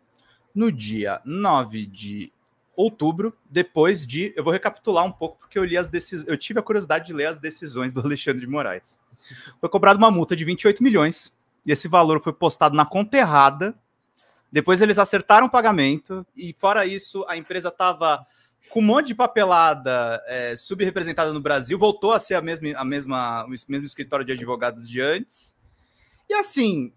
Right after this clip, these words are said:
Paty, você não tá perdendo nada, tá? Você, você não voltou pro Twitter, né? Você tá no Threads, tá feliz lá,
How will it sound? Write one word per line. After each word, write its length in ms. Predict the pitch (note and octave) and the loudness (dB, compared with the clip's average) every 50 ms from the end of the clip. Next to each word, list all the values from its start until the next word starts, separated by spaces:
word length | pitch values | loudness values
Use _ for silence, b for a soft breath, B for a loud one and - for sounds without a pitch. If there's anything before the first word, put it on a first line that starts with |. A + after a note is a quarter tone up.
| _ _ _ _ _ | _ _ _ _ _
Paty, 580 | - G3+ E3+ C#3+ - - - - A#2+ G#2+ G#2+ _ _ _ _ _ _ _ _ _ _ _ _ _ | 2 2 2 0 -4 -8 -12 -12 -12 -12 -14 _ _ _ _ _ _ _ _ _ _ _ _ _
você 100 | _ A#3 | _ -6
não 100 | A#3+ C#4+ | -6 -2
tá 100 | C#4+ D4+ | -4 -4
perdendo 320 | D4 D4+ C#4+ A3+ B3 B3 D#4 | -4 -2 -4 -4 -4 -6 -4
nada, 300 | E4 C4+ D#3+ B2 B2 A#2 | -2 -2 -2 -2 -4 -6
tá? 180 | - C3+ C3 | -6 -8 -10
Você, 180 | B2 - - A#2+ | -8 -8 -10 -10
você 120 | A#2 - | -8 -8
não 60 | D#3 D3 | -6 -4
voltou 240 | E3 D#3+ - E3 | -4 -4 -4 -6
pro 100 | - - | -10 -10
Twitter, 380 | _ - C#3+ A#2 G2+ - G#2+ G#2 | _ -12 -10 -10 -10 -12 -14 -12
né? 100 | A2+ A#2 | -12 -12
Você 120 | A2+ - A#2 | -12 -12 -10
tá 120 | - C3+ | -8 -8
no 120 | C3+ C#3 C#3 | -8 -8 -8
Threads, 500 | - B2+ B2 B2+ C#3+ D#3+ D#3+ - - - | -4 -2 0 0 0 -2 -6 -10 -8 -6
tá 120 | E3 C#3+ | -6 -6
feliz 340 | - - D3+ C#3 C#3 C3+ A#2+ | -4 -6 -6 -6 -6 -8 -6
lá, 540 | A#2 A#2 A2+ A2+ A2+ B2 C#3 E3 G3 G3+ | -6 -4 -4 -2 -2 -2 -2 -4 -4 -8